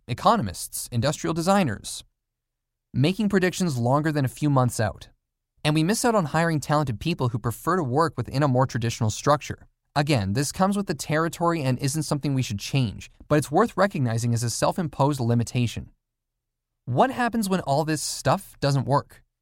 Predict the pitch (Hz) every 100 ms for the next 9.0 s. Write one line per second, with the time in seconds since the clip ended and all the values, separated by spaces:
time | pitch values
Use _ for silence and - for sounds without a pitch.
0 | _ _ _ _ _ _ _ - 190 214
1 | 233 208 202 160 147 156 143 156 123 117
2 | 127 147 - 127 131 143 135 120 113 -
3 | 123 - _ - 202 233 220 - 202 165
4 | 127 113 123 135 - 147 135 113 123 127
5 | 101 110 110 98 107 98 - _ _ _
6 | _ 175 180 - 233 262 247 214 196 170
7 | 180 180 170 - 151 160 156 - 123 -
8 | 175 175 - 110 104 117 190 160 92